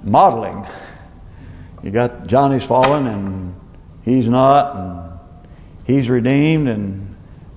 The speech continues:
and so on. He's, he's prepared for redemption. He can't, there's no redemption potential here, but he has to go through the fall. That fall is a process, a process that must occur for redemption to occur,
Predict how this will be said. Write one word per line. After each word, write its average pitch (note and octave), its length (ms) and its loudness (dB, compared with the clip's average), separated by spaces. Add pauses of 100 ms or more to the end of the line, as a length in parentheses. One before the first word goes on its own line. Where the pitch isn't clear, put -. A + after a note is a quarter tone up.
(220)
and G#2 380 -6
so C#3+ 200 2
on. B2+ 200 2
He's, C#3 380 0
he's C#3 180 0
prepared D3+ 480 2
for B2+ 80 -4
redemption. C3+ 400 0
He B2 140 0
can't, C#3 400 0
there's A#2 220 0
no C3 140 2
redemption B2+ 680 0 (240)
potential B2 560 0
here, C3+ 520 2
but - 360 -2 (200)
he A2 60 -2
has C3+ 160 4
to - 60 -8
go C#3 120 2
through C3 200 0
the G#2 80 -2
fall. A#2+ 460 2
That - 340 0
fall D3 400 6
is A#2+ 100 -2
a - 40 -14
process, G#2 600 0 (1120)
a D2+ 60 -6
process D3 600 2
that A2+ 260 -6 (420)
must C#3+ 320 2
occur - 680 -2
for A#2 120 2
redemption A#2+ 460 2
to A2 80 -4
occur, B2 560 -2